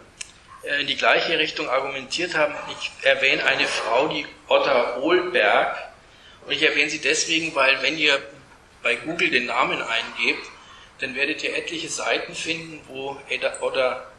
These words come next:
Holberg als sozialistische Feministin abgefeiert wird, ohne den Hinweis darauf, <coughs> dass sie der Meinung war,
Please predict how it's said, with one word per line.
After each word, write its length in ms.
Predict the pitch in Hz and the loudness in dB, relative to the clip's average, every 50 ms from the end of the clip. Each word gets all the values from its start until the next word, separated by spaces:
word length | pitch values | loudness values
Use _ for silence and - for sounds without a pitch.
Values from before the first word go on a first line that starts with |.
| - - | -20 -12
Holberg 680 | 127 131 151 165 160 170 165 156 151 151 151 - - | -6 -6 -6 -4 -4 0 2 2 2 2 0 -4 -4
als 440 | 127 123 127 - - - - - - | -4 -2 -2 -2 -2 -4 -4 -8 -12
sozialistische 760 | - 139 131 - 135 127 123 147 156 - - 175 160 - 156 | -14 -10 -8 -8 -6 -4 -2 -2 -2 -2 -2 0 2 2 2
Feministin 840 | 139 - - 135 127 123 120 123 139 160 - - - 170 156 151 160 - - - - - _ | 0 -2 -6 -8 -8 -8 -10 -8 -4 -4 -4 -4 -4 -6 -8 -8 -10 -14 -20 -20 -20 -20 _
abgefeiert 1040 | - - - - - - - - - - 180 - - - 160 165 175 180 165 - - | -12 -12 -6 -4 -2 -2 -2 -4 -6 -8 -8 -6 -6 -6 -4 -4 -2 -4 -4 -6 -6
wird, 280 | 170 190 196 202 - - - - - - - - - - - _ _ - - | -6 -6 -6 -6 -10 -16 -20 -20 -20 -18 -18 -18 -18 -20 -20 _ _ -18 -12
ohne 280 | - 147 165 180 185 180 | -8 -6 -2 -2 -2 -2
den 160 | - 156 156 | -2 -4 -6
Hinweis 540 | 139 160 156 160 160 156 139 135 - - - | -6 -8 -10 -6 0 0 2 2 2 -2 -2
darauf, 600 | 131 113 123 135 131 151 160 165 175 - - - - - - - - - - - | -2 -2 -2 0 0 2 2 2 2 0 -2 -6 -6 -2 0 2 2 4 4 2
<coughs> 400 | 240 - - - - - - - | 2 2 2 2 0 -2 -4 -6
dass 200 | - 139 135 - | -6 -6 -6 -4
sie 100 | - - | -6 -4
der 300 | - 131 123 127 - - - - - _ - | -2 -2 -2 -2 -4 -10 -16 -20 -20 _ -16
Meinung 460 | 107 104 107 113 139 156 160 160 151 | -10 -8 -6 -6 -6 -6 -8 -8 -4
war, 400 | 143 147 151 151 156 156 - - | 0 2 4 4 4 2 -2 -6